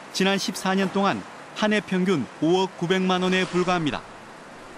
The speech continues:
외국인 투자 촉진법에 근거해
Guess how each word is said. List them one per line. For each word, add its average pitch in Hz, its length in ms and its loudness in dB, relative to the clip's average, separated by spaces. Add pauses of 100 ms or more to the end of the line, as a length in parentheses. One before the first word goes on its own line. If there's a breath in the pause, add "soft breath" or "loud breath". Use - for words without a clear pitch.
(480)
외국인 190 460 4
투자 202 260 2
촉진법에 196 640 0
근거해 180 420 2